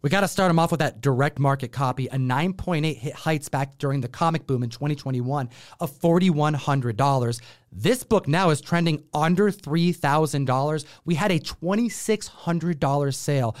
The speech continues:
for a nine point eight. That took place this very week, marking the second lowest nine point eight sale to take place all year. And I'll remind you of that low.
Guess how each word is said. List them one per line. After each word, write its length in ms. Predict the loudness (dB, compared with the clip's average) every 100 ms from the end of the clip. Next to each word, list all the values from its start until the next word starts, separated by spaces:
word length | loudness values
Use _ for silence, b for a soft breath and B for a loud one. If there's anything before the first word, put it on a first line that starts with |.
| B
for 120 | -2
a 40 | 0
nine 300 | 2 2 2
point 300 | 0 0 2
eight. 180 | 0 -4 B
That 220 | -2 -2
took 200 | 0 -2
place 360 | 0 2 2 0 b b
this 220 | -2 0
very 260 | 2 2 4
week, 300 | 2 0 2
marking 320 | 0 0 -2
the 100 | -2
second 560 | -4 -2 -2 0 -2
lowest 460 | -2 2 4 4 2
nine 380 | 0 2 2 0
point 360 | -2 0 0 -2
eight 220 | -2 -2
sale 240 | -2 0 0
to 100 | -2
take 260 | -4 -4
place 300 | -2 -2 -2 -4 B 0
all 340 | 2 2 0 B
year. 400 | -2 2 2 0 -6 B
And 100 | 0
I'll 120 | 2
remind 420 | 2 2 2 4 4
you 140 | 4
of 100 | 4
that 220 | 2 0
low. 280 | 2 2 2